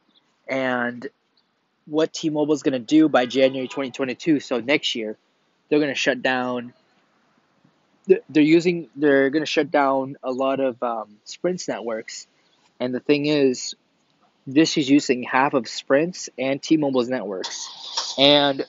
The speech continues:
Dish is not quite happy with that because they're gonna have to replace that Zero network with their own. And the problem with that is they're not ready because they haven't even, they haven't even built out their own five G network.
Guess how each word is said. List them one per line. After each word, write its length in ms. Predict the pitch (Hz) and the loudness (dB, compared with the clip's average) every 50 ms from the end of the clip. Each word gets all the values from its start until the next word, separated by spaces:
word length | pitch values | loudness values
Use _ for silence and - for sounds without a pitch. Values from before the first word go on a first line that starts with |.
| - 139 123 117 | -12 -18 -6 0
Dish 320 | 127 156 175 175 - - | 2 2 2 2 0 -2
is 240 | 220 190 175 147 120 120 120 | 0 0 0 -2 -4 -8 -6
not 320 | 120 131 147 170 180 - - | -4 -2 -2 -2 -4 -6 -4
quite 160 | - 160 143 | -2 -2 0
happy 280 | 127 143 175 - - | 2 0 0 2 0
with 180 | 147 127 131 - | 0 -2 -2 -2
that 200 | - 127 120 113 | -2 -2 -2 -2
because 600 | 131 135 - - 143 135 131 131 120 - - - _ _ _ _ _ _ _ _ _ _ _ _ _ _ _ _ _ _ _ _ - - | -4 -6 -4 -2 0 0 0 0 -2 -4 -10 -20 _ _ _ _ _ _ _ _ _ _ _ _ _ _ _ _ _ _ _ _ -6 0
they're 120 | 160 143 | 2 4
gonna 140 | 151 156 160 | 4 4 4
have 100 | 156 - | 2 2
to 80 | - | 2
replace 480 | 165 151 131 - - 160 156 151 - - | 2 2 2 0 0 0 0 0 0 -2
that 320 | - 151 139 139 143 - _ _ _ _ _ _ _ _ _ _ - | -2 0 0 0 0 -4 _ _ _ _ _ _ _ _ _ _ -14
Zero 320 | 123 107 127 147 151 147 135 | -8 -2 2 4 4 4 4
network 360 | 131 156 156 143 156 - - | 4 2 2 2 2 0 0
with 140 | - 135 - | -2 -4 -2
their 160 | - 113 123 | -2 0 2
own. 300 | 160 160 131 113 110 107 _ _ _ _ _ _ _ - | 4 2 2 0 -4 -10 _ _ _ _ _ _ _ -14
And 80 | - 127 | -10 -10
the 60 | 120 | -8
problem 260 | - - 165 180 185 | -2 2 2 2 4
with 140 | 175 156 - | 2 0 0
that 240 | - 147 170 175 160 | 2 2 4 4 4
is 220 | 147 131 113 104 | 2 0 0 -4
they're 220 | 117 123 143 160 165 | -6 -4 -2 -2 0
not 340 | 160 160 156 147 147 139 - - - _ | 0 0 0 0 0 -2 -6 -10 -20 _
ready 480 | - 120 147 156 170 165 151 120 110 110 - | -6 0 2 2 2 2 0 -2 -4 -8 -12
because 340 | 139 - - 156 139 127 113 | -12 -8 -4 -2 -2 -2 -2
they 100 | 131 127 | -4 -4
haven't 260 | 131 156 160 151 151 | -2 -2 -2 -2 -2
even, 160 | 147 135 131 - - _ - | -4 -6 -8 -12 -12 _ -6
they 80 | 131 | -4
haven't 260 | 131 151 160 143 143 | -2 -2 -2 -2 0
even 220 | 147 139 135 135 131 | -2 -2 -4 -6 -6
built 260 | 120 - 139 135 - | 0 0 2 2 2
out 160 | 127 120 - | 0 -2 0
their 140 | - 135 143 | 2 4 4
own 120 | 143 139 | 4 2
five 220 | - - 120 120 113 | 0 -2 -4 -4 -6
G 80 | 95 101 104 | -8 -6 -2
network. 380 | 143 180 - - 117 98 95 | -2 -2 -2 -4 -8 -10 -10